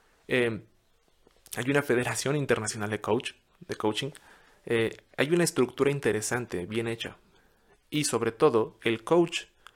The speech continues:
primeramente es psicólogo. No es alguien que dice, "Yo voy a ser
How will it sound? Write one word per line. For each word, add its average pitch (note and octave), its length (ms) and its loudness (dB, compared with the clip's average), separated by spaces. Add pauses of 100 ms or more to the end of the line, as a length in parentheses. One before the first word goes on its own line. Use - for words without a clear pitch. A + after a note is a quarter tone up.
(800)
primeramente C3+ 680 2
es A#2 100 -2
psicólogo. - 460 -6 (840)
No C#3 280 2
es C3+ 260 2
alguien B2 220 0
que A#2+ 100 0
dice, A#2+ 200 -2
"Yo E3+ 120 4
voy F#3 140 4
a D#3+ 100 0
ser D#3 320 0